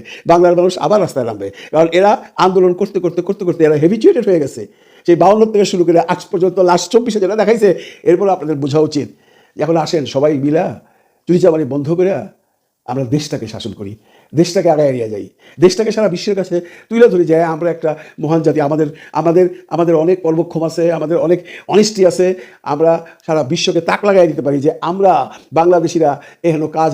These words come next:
নাই, আমরা পারি না। আপনারা দেখেন না, প্রচুর বাংলাদেশি তো বাংলাদেশ থেকে বিদেশে যায় কত বড় বড় ডিগ্রি নিতেছে, কত বড় বড় জায়গায় যেতেছে। তাহলে বাংলাদেশের বাঙালিরা পারবে না?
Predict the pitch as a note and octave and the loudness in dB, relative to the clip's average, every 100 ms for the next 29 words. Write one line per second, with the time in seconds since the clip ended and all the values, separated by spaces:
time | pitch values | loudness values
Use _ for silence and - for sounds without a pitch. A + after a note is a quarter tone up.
0 | C3+ C3 A#2 A#2+ A#2+ A#2+ G#2 - _ _ | 0 -2 -2 -4 -4 -4 -6 -12 _ _
1 | - C#3+ D#3+ E3 F#3 G3 - D3+ F3+ D#3+ | -2 2 2 2 -2 -4 -10 -2 0 2
2 | D#3+ D#3 E3 D#3+ D#3+ - - D#3+ F#3 F3 | 2 2 0 0 0 -2 -2 2 4 4
3 | F#3+ F3+ F3 F3 G#3 G3 F#3 F3+ - - | 2 2 4 2 2 2 2 -2 -8 -2
4 | B3 A#3 G#3 G3 D#3 C#3+ D3+ D3+ D#3 D#3+ | 0 2 2 2 0 -2 -4 -4 -6 -4
5 | G3+ A3+ G#3 G3+ G3 E3 D#3 C#3+ B2+ C#3 | -2 0 0 0 2 2 2 -2 -6 -6
6 | C3+ - - G3+ F#3+ A3 B3 A#3+ C4 B3+ | -8 -10 -2 2 4 4 4 4 2 -2
7 | B3+ C4 B3+ C4 C#4+ | -2 -2 0 2 2